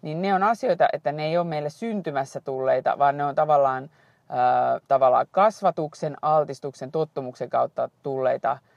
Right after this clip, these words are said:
ideaaleja. Ja jos me oltais kasvettu toisessa kulttuurissa, toisessa aja-, maailman ajassa,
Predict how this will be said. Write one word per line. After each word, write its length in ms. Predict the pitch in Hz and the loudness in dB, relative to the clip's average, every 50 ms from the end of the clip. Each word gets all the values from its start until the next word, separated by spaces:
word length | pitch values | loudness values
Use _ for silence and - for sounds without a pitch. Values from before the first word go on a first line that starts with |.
| _ _ _ _ _ _ - | _ _ _ _ _ _ -12
ideaaleja. 800 | 156 147 135 139 131 120 120 120 117 107 85 73 73 - - - - _ _ - | -10 -6 -2 0 2 4 4 4 4 2 0 -2 -4 -4 -6 -8 -10 _ _ -4
Ja 80 | - | -2
jos 140 | 151 165 156 | -2 -2 -2
me 60 | 170 | -2
oltais 180 | 156 143 - - | -6 -6 -4 0
kasvettu 440 | - 208 214 202 196 170 - - - | 0 0 2 2 -2 -4 -4 -4 -2
toisessa 460 | - 175 175 175 165 151 - - 135 | 0 2 2 2 0 -2 -8 -12 -10
kulttuurissa, 880 | - 151 147 143 139 - 139 127 127 127 131 135 - - - 123 131 - _ _ _ _ _ _ _ _ _ _ _ | -8 -6 -6 -6 -6 -6 -6 -6 -6 -6 -8 -10 -8 -6 -4 -4 -4 -4 _ _ _ _ _ _ _ _ _ _ _
toisessa 480 | - 147 151 147 143 135 - - 131 - - | 0 0 0 0 -2 -2 0 2 2 4 4
aja-, 240 | 147 151 151 147 - | 6 6 6 6 4
maailman 400 | - 151 156 156 156 143 131 123 - | 4 0 -2 -2 -2 -2 -4 -4 -2
ajassa, 680 | - 143 143 131 127 127 135 - - - - 143 143 | 0 2 4 4 4 2 0 -2 -6 -6 -4 -4 -4